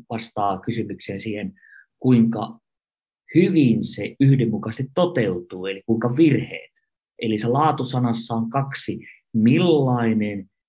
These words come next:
ja, ja kuinka virheetön se on, eli kuinka hyvä su-, suorituskyky siinä ominaisuudessaan. Ja on joskus mietitty, tämä on ihan oma spekulatiotestä ja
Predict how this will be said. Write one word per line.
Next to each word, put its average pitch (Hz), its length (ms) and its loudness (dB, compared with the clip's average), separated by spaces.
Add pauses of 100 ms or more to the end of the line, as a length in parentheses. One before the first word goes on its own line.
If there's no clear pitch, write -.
(220)
ja, 104 360 -2
ja 101 320 -4 (320)
kuinka 107 460 -2
virheetön 90 840 0
se - 180 -18
on, - 160 -20
eli 107 100 -10
kuinka 107 260 -2
hyvä 107 240 -4
su-, - 260 -16
suorituskyky 95 580 -2
siinä 87 360 -10 (180)
ominaisuudessaan. - 960 -8 (760)
Ja 98 260 -2 (1080)
on 123 180 0
joskus 147 420 2
mietitty, 135 840 2 (260)
tämä 123 320 2
on 104 180 -4
ihan 104 240 -6
oma 107 220 -2
spekulatiotestä 95 1080 -6
ja 92 240 -6